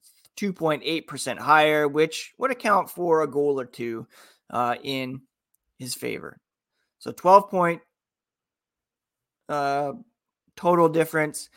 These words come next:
zero point three eight points per game compared to zero point three for Trent Frederic.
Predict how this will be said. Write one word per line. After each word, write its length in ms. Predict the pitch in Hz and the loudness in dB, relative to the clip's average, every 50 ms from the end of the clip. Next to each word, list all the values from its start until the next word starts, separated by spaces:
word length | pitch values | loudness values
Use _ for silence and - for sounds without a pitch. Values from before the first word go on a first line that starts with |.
| _ _ _ _ _ _ _ 147 | _ _ _ _ _ _ _ -2
zero 240 | 151 175 185 180 | 2 6 6 6
point 320 | 180 - 185 180 170 160 - | 6 4 -4 -4 -4 -4 -6
three 300 | - - 165 170 165 131 | -8 -6 -4 -4 -2 -2
eight 220 | 147 156 151 _ | -2 -4 -4 _
points 260 | - 156 151 151 139 - | -8 -6 -6 -6 -6 -8
per 140 | - 139 139 | -8 -8 -6
game 460 | 135 139 139 139 135 135 135 143 _ _ _ | -4 -4 -4 -4 -6 -8 -8 -12 _ _ _
compared 480 | - 175 139 - 143 139 135 131 127 - | -12 -12 -10 -6 -6 -4 -4 -6 -8 -10
to 300 | - 135 131 127 123 - | -10 -8 -6 -6 -8 -10
zero 300 | - 117 131 135 135 127 | -10 -6 -4 -4 -4 -4
point 400 | - - 131 127 127 113 - - | -6 -10 -12 -12 -12 -12 -14 -16
three 380 | - 131 143 143 139 131 127 | -16 -12 -8 -6 -6 -6 -6
for 400 | 120 - - - 123 120 113 113 | -8 -12 -10 -6 -4 -2 -2 -4
Trent 280 | 113 - - 117 90 - | -4 -6 -10 -10 -10 -8
Frederic. 360 | - 107 85 - - 69 - | -8 -8 -8 -8 -10 -18 -20